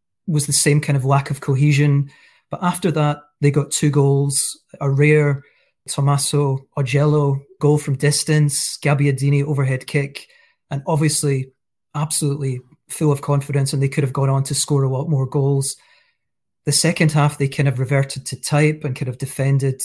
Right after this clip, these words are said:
a lot more. But yeah, the first half was one of the more impressive performances of the season. As you said, though, in, in the first part of the season, they managed to draw with, uh, Lazio and Juventus.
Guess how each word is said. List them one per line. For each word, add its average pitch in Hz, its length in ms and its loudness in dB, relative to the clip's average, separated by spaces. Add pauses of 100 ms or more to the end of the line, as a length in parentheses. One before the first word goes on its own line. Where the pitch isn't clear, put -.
(140)
a 143 80 -2
lot 139 260 0
more. 135 420 2 (500)
But 151 120 0
yeah, 160 80 4
the 151 100 0
first 226 340 -2
half 220 160 -4
was 151 120 0
one 170 140 0
of 175 60 0
the 156 60 2
more 151 180 4
impressive 139 580 0
performances 135 580 -2
of 123 100 -6
the 131 60 -6
season. 139 440 -2 (300)
As 214 160 -2
you 220 100 2
said, 165 300 0
though, 156 140 2
in, 147 180 -2
in 156 120 0
the 139 60 0
first 226 320 -6
part 180 180 -4
of 143 80 -4
the 156 60 0
season, 143 300 0
they 135 80 0
managed 208 360 0
to 156 40 -2
draw 139 520 0 (560)
with, 135 320 -6 (120)
uh, 165 40 -4
Lazio 143 760 0
and 151 160 2
Juventus. 151 720 0